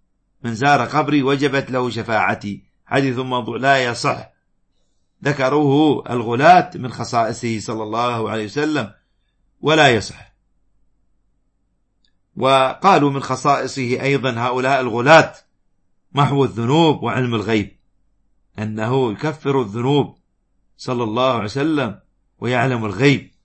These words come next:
وهذا من الغلو فيه صلى الله عليه وسلم، وهذه من خصائص الربوبية والإلهية سبحانه وتعالى خاصة به، لا تجوز لغيره من المخلوقات.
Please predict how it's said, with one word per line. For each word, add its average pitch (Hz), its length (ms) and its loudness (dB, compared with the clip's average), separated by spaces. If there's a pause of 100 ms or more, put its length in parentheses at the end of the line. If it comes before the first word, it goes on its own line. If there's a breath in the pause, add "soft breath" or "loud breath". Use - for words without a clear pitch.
(260)
وهذا 135 300 -4
من 131 140 -4
الغلو 143 440 4
فيه 190 300 2
صلى 139 240 -2
الله 139 440 2
عليه 127 140 0
وسلم، 165 540 -2 (320)
وهذه 127 300 -2
من 107 80 -6
خصائص 127 500 -4
الربوبية 117 760 -2 (560)
والإلهية 113 960 -2 (240)
سبحانه 127 540 -4
وتعالى 120 460 0
خاصة 143 540 -2
به، 170 500 0 (360)
لا 160 140 -2
تجوز 117 360 -10
لغيره 117 720 -2 (380)
من 123 120 -4
المخلوقات. 120 920 4